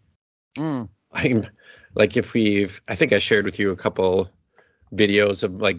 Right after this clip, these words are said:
Speaker 2: Mark doing the weather. Not that this
Speaker 1: Yeah.
Speaker 2: is about Mark Briscoe, <laughs> but I
Speaker 1: Yeah.
Speaker 2: actually think Mark might have been more of the marketable one 'cause he's just legitimately funny. Just a legitimately funny dude.
Speaker 1: Well, let's see.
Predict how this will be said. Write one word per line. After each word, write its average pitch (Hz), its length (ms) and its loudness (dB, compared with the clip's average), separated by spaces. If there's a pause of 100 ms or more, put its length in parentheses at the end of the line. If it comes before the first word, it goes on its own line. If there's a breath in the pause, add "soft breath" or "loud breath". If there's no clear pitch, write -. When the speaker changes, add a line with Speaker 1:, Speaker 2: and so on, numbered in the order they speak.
Speaker 2:
Mark 101 420 -4
doing 101 260 -2
the 98 80 -2
weather. 98 440 0 (640)
Not 117 140 0
that 104 80 -14
this 185 100 -2
Speaker 1:
Yeah. 220 160 8
Speaker 2:
is - 60 6
about 95 140 -12 (100)
Mark 104 140 -6
Briscoe, 107 580 0 (160)
<laughs> - 160 -14
but - 200 0
I 131 80 -2
Speaker 1:
Yeah. 156 140 6
Speaker 2:
actually 156 400 -2
think 127 340 -6 (260 loud breath)
Mark 117 340 2
might 104 220 -2
have 107 80 -2
been 104 140 0
more 101 220 -2
of 104 60 2
the - 60 -4
marketable 95 540 -6
one 90 200 -8
'cause 92 180 -6
he's 104 160 -10
just - 200 -10 (200)
legitimately 101 880 0
funny. 95 500 -8 (380)
Just 131 160 0
a 117 60 2
legitimately 98 680 -2
funny 98 300 -8
dude. 92 320 -12 (1160 soft breath)
Speaker 1:
Well, 156 320 2
let's 160 160 -8
see. 110 340 -10